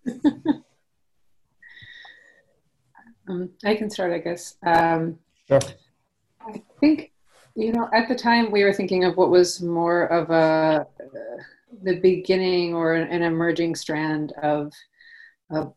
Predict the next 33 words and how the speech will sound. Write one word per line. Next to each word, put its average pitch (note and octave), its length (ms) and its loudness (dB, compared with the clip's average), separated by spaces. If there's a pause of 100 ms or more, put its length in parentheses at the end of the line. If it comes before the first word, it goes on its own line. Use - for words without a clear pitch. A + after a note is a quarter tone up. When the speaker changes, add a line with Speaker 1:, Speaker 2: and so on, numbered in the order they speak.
Speaker 2:
you E3 140 -4
know, D#3+ 80 -4
hybrid E3 480 -2
cinema D#3+ 340 -4
works D#3+ 380 -6
and D#3+ 120 -10
more, D#3+ 360 -6
and D#3+ 200 -4
kind E3 180 -2
of D#3 40 -4
a D3+ 100 -6
revival D#3 640 -4
of D3 180 -10
more, D#3 460 -6 (720)
uh, D#3 180 0
experimentation E3 840 -4
with D3+ 200 -6 (460)
with D3+ 320 -8
documentary D3+ 500 -4
nonfiction D3+ 640 -6
forms D3 320 -4
that D3 100 -10
we C#3+ 100 0
were D3 180 -4
seeing C#3+ 680 -6
starting D3 400 -6
from, D3 160 -8
like, C#3+ 220 -6
say, D#3 140 -8
maybe D3 220 -4
two D#3 120 -10
thousand D3+ 320 -6
ten D3+ 400 -6